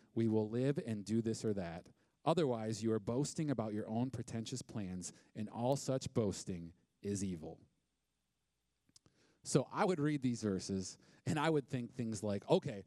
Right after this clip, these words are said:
so my life's a fog. It's meaningless. Blah. Okay, is that what I'm supposed to get out of this, God?" Or I, I'd, I'd say things like,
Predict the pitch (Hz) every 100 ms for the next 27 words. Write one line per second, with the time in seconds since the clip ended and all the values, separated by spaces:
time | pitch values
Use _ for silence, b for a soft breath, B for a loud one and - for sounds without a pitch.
0 | B - 156 147 143 143 143 - b b
1 | b b 131 127 160 120 104 107 131 143
2 | 156 139 123 113 104 - 113 107 117 127
3 | 123 123 139 139 113 117 143 135 143 -
4 | 160 156 156 160 160 160 147 170 160 170
5 | 165 b b b b b b _ 165 160
6 | 160 156 165 156 151 147 151 143 160 143
7 | 160 143 123 131 127 120